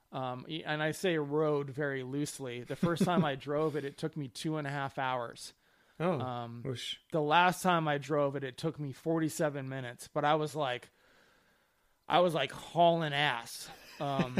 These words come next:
Speaker 1: <laughs> you know, it's just a wild, wild place. Um, and I took these guys, and they were like, "We wanna see everything." And they had this, like, list of things that they read about in the
Speaker 2: Mm.
Speaker 1: guidebook. And I was like, "I'm down. Sure, let's go."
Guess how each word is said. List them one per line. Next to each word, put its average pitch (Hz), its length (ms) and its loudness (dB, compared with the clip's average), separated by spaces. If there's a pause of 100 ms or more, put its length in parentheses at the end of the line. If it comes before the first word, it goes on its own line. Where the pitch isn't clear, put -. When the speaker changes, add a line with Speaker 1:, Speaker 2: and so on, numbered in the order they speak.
(320)
Speaker 1:
<laughs> - 340 -20
you 165 80 -4
know, 143 240 -2 (560)
it's 175 160 -4
just 214 220 4
a 180 80 4
wild, 165 800 0 (180)
wild 180 480 0
place. 156 640 -2 (200)
Um, 139 440 -8 (240)
and 175 100 0
I 185 60 4
took 233 180 -2
these 202 180 0
guys, 214 480 2 (1080)
and 180 100 -2
they 202 60 0
were 208 80 2
like, 175 180 0
"We 214 120 0
wanna 233 180 6
see 208 220 0
everything." 202 500 4
And 190 100 4
they 196 60 8
had 208 160 6
this, 190 160 2
like, 175 180 4
list 170 540 4
of 147 140 -2
things 180 480 2
that 151 140 0
they 147 140 2
read 165 220 4
about 151 300 4
in 143 80 -4
the 131 80 -4
Speaker 2:
Mm. 127 80 0
Speaker 1:
guidebook. 143 500 2
And 151 100 -2
I 143 100 2
was 151 100 -4
like, 151 160 -2
"I'm 165 160 2
down. 185 360 6
Sure, 233 280 6
let's 175 220 0
go." 202 380 6